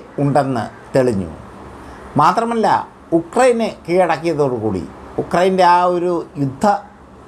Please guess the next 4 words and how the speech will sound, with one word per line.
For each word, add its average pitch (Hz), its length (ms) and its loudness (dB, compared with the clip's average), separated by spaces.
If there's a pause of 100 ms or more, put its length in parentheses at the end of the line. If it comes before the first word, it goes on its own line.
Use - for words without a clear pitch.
(300)
മനസ്സിനെ 175 540 0 (280)
കീഴടക്കിയതോടുകൂടി 156 960 2 (800)
റഷ്യ 143 300 0 (460)
ലോകത്തിലെ 143 520 2